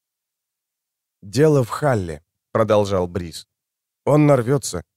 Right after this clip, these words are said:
и его убьют». «Скажи мне», прервал Тигол, «ты когда-нибудь задумывался, почему ни один из нас не нашел жену?»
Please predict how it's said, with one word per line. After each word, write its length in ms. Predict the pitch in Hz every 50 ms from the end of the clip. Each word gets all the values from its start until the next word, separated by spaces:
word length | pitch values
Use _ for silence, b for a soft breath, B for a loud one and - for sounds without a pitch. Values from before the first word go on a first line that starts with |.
| _ _ -
и 60 | 147
его 340 | 143 143 147 131 139 143 127
убьют». 360 | 127 104 101 92 90 90 85 _ _ _ _ _ _ _ _ _ _ _ _ _ _ _ _ _ _ _ _ _ _ _
«Скажи 440 | - - - - 220 220 208 247 269
мне», 360 | 214 139 107 90 82 80 80 - _ _ -
прервал 420 | 123 131 120 113 104 101 98 98
Тигол, 420 | - 101 98 87 87 82 78 73 _ _ _ _ _ _ _ -
«ты 160 | 135 131 117
когда-нибудь 640 | - 123 113 104 101 113 107 107 107 107 110 104 -
задумывался, 840 | 107 107 110 131 135 156 233 262 269 208 185 165 131 - - 156 143
почему 460 | - - 151 - - 151 151 160 160
ни 120 | 143 139
один 320 | 127 117 110 98 113 113 110
из 220 | 117 123 113 101
нас 260 | 127 165 180 151 101
не 140 | 117 135 131
нашел 400 | 123 120 110 - - 104 101 101
жену?» 400 | 98 123 160 151 107 78 - -